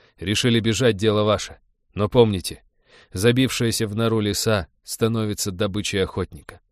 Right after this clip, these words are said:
«Можно подумать, покорно стоящие в стойле коровы не превращаются в стейки», усмехнулась Свитари и сноровисто соорудила кляп из гостиничной наволочки.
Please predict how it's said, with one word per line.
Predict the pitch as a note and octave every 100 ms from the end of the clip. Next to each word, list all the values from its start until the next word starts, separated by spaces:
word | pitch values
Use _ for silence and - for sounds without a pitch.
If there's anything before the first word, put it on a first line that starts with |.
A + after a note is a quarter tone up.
| _ _ _
«Можно | A#2+ D3 C#3 C3
подумать, | B2+ D#3+ E3 C3
покорно | - B2+ - F3 D#3 C3
стоящие | - A#2+ A#2 G#2+ - G2+
в |
стойле | - G#2 F#2+ F2
коровы | G2+ G2+ D3+ C3+ B2+ _ _ -
не | G2
превращаются | A2+ A#2 A#2 A2+ - F3+ - -
в |
стейки», | - A2 G2 - E2+ - _
усмехнулась | F2 - F#2 G2 F2+ E2
Свитари | - E2 G2+ B2+ A#2+ - _ _ _
и | F2
сноровисто | A2+ C3 E3+ D3+ - A#2
соорудила | - B2+ B2 A#2 A2+ G2+
кляп | G#2+ A#2 - -
из | G2+
гостиничной | F#2+ F2 - F#2+ F2+ - F#2
наволочки. | F#2+ F#2+ D#2 E2+ - -